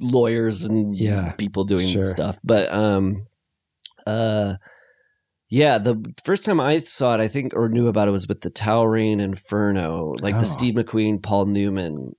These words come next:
Speaker 1: thing. But I think they had to f-, design it for that movie. So it's weird that they don't call it, like, the Towering Inferno credit
Speaker 2: Yeah.
Speaker 1: source.
Speaker 2: And when was that movie? 'Cause how, what did they do with The Sting? I guess Newman would have been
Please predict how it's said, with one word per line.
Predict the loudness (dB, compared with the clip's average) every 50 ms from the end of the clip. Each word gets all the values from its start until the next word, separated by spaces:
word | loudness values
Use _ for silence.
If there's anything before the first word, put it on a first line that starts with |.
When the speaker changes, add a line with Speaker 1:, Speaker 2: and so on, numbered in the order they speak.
| _ _ _ -6
Speaker 1:
thing. | -4 -4 -2 -4 -4 -6 -8 -10 _ _ _
But | 0 0
I | 0 0
think | 0 -2 0 2
they | 2 4
had | 4 4 2 2
to | 0
f-, | 0 -2 -8 -18 -20 -20 -20 -20 _ _ _ _ _ _ _ _ _ _ _ _ _ _ _ _ _
design | -4 -2 -2 -2 -2 -2 0 2 2 2
it | 2 0 -2 -2
for | -4 -4 -2
that | 0 0 0 -2 -2 -6 _ _ _ _
movie. | -4 -2 0 0 0 0 -2 -4 -8 -12 -14 -16 -20 _ _ _ _ _ _ _ _ _ _ _ _ _ _
So | -10 -4 0 0
it's | 0 0 0
weird | 0 0 2 2
that | 0 0 0
they | 0 0
don't | 2 0 0 0
call | 2 2 2 4
it, | 2 2
like, | 0 -2 -2
the | -4 -4
Towering | -4 -2 -2 0 0 0 2 2
Inferno | 2 2 0 0 0 2 4 4 4 4 4 2 0 -2
credit | -2 0 2 4 4
Speaker 2:
Yeah. | 4 4 4 2 2 -2
Speaker 1:
source. | -4 -4 -4 -4 -4 -4 -4 -4 -4 0 2
Speaker 2:
And | 4 6 6
when | 6 6 6
was | 4 4 4 2
that | 2 0 0 0 -2
movie? | 0 0 0 2 2
'Cause | 0 0 -2 -2 -2 -4 -2
how, | 0 2
what | 4 4
did | 4 4
they | 4 4
do | 6 6 6
with | 4 4 2
The | -2 -4
Sting? | -2 -2 2 2 4 4 4 4 4
I | 2 2
guess | 2 2 2 2 0 -2 0
Newman | 2 2 4 4 4 2 2 0
would | 0 0
have | 0 -2 -2
been | -2 -2 -2 -2